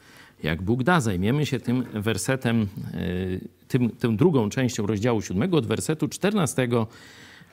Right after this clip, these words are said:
do dwudziestego piątego. Możecie sobie już przeczytać i zadać pytanie, czy Paweł mówi, bo to będzie i do dzisiaj jest pełno sporów wśród biblistów. Czy Paweł mówi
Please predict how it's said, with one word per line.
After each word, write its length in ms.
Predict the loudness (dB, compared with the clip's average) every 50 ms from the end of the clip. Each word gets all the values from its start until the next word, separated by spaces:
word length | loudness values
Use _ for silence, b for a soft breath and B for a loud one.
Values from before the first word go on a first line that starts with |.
| B B _ -4
do 440 | 0 4 4 4 4 4 0 -8 -14 -12
dwudziestego 1200 | -10 -6 -4 -2 -2 -2 0 2 2 4 4 4 2 2 2 0 0 2 4 4 2 2 0 -2 -6 -6 2
piątego. 500 | 4 4 4 4 4 2 2 2 2 2
Możecie 340 | 0 0 -2 -2 -2 -2 -2
sobie 240 | 0 0 0 2 4
już 260 | 2 2 2 0 -6 -10 -8
przeczytać 560 | -4 -2 -2 0 0 0 0 0 0 0 -2
i 80 | -2 0
zadać 320 | 0 0 0 0 -2 -2
pytanie, 420 | -2 -2 0 0 0 0 0 -4 -6 -6
czy 260 | -2 0 2 2 0 0
Paweł 480 | 0 2 2 4 4 4 2 0 2 2
mówi, 340 | 2 4 4 2 0 -4 -12 -16 _ _ _ _ _ _ _ _ _ -6
bo 80 | -2 0
to 140 | 2 2
będzie 280 | 4 4 4 4 4 2
i 60 | 2
do 120 | 2 0 2
dzisiaj 400 | 2 0 0 0 0 0 0 2
jest 300 | 0 0 0 -2 -8 -6
pełno 360 | -2 0 0 0 0 0 -2
sporów 440 | -2 0 0 2 2 2 -2 -4 -6
wśród 200 | -6 -6 -4 -2
biblistów. 540 | -2 -2 -2 -2 -2 -4 -4 -8 -14 -8
Czy 140 | -4 -4 -4
Paweł 480 | -2 0 0 2 2 2 2 2 2 2
mówi 340 | 2 2 0 0 -2 -4